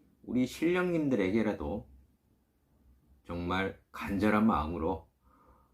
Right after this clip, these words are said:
빌고 싶고, 또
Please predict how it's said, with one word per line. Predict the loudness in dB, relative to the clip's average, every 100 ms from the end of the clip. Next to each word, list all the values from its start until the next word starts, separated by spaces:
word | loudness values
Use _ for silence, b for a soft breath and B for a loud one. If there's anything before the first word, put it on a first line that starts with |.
| _
빌고 | -8 -2 0 0 0 -2
싶고, | -6 -18 -12 -4 -2 -2 -8 _ _ _ _ -2
또 | 0 0 -2